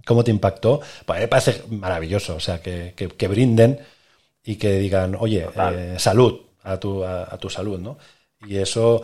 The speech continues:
Speaker 1: <laughs> me, me acuerdo que, el, ya te digo, hasta en el velatorio de mi madre, venían unos colegas y digo,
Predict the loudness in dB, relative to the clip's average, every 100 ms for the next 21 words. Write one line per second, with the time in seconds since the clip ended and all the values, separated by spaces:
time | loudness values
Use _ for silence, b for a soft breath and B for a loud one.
0 | B 0 2 2 0 0 4 4 4 0
1 | -6 -20 -10 -4 -2 0 0 -2 -4 -4
2 | -6 -6 -6 -12 -20 _ _ -14 -8 -4
3 | 0 2 4 4 4 2 0 2 2 4
4 | 2 -2 -4 -4